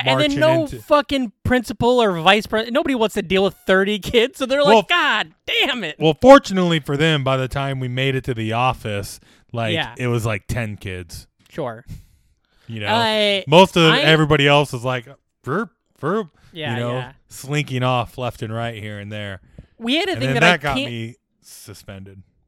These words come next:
Speaker 1: We had a thing that I can't fully remember. The p-, b-, it was one of those things where, like, so I, when I was, like, I think a junior or a senior,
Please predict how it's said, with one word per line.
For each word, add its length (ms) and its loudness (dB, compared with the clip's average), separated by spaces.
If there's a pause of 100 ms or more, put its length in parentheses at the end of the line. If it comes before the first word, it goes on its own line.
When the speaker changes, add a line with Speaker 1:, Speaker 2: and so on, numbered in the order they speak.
(340)
Speaker 1:
We 140 -2
had 100 4
a 60 2
thing 120 -2
that 120 0
I 60 0
can't 460 -8
fully 360 -4
remember. 720 -6 (580)
The 180 -8
p-, 160 -10 (120)
b-, 100 -10 (100)
it 80 2
was 160 -2
one 140 2
of 60 2
those 80 0
things 160 -6
where, 100 -4
like, 180 -4
so 180 -2
I, 160 4
when 160 -6
I 140 0
was, 160 -4
like, 120 -2
I 100 -2
think 180 -8
a 60 -4
junior 380 -6
or 120 -4
a 80 -6
senior, 520 -8